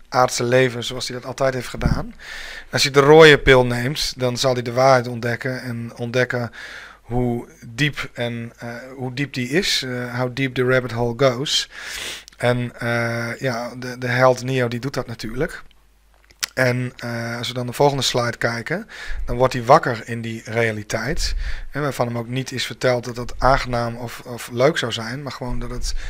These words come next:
de waarheid zou zijn. En dan wordt hij wakker in een soort, ja, uit een soort gelei, uit een soort broedmachine. En, eh, hè, in, in de volgende slide zie je,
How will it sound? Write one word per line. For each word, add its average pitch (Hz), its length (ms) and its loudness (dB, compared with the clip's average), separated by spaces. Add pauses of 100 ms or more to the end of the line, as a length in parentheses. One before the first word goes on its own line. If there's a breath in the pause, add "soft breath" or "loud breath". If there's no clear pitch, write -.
(160 loud breath)
de 120 100 -6
waarheid 127 380 8
zou 113 140 -4
zijn. 117 380 -6 (480 loud breath)
En 127 100 -2
dan 131 120 6
wordt 139 160 6
hij 131 100 -2
wakker 151 460 4
in 135 220 -2
een 131 120 -8
soort, 127 440 -2 (220)
ja, 117 280 -4 (180)
uit 123 200 2
een 123 80 -4
soort 127 200 4
gelei, 135 640 4
uit 131 200 0
een 123 260 -8
soort 110 340 -8
broedmachine. 113 880 -2 (760 loud breath)
En, 120 540 0
eh, 117 120 -6 (640)
hè, 139 200 2
in, 127 320 -6
in 120 200 -4
de 117 320 -4
volgende 143 380 0
slide 127 440 4
zie 123 180 -2
je, 120 240 -2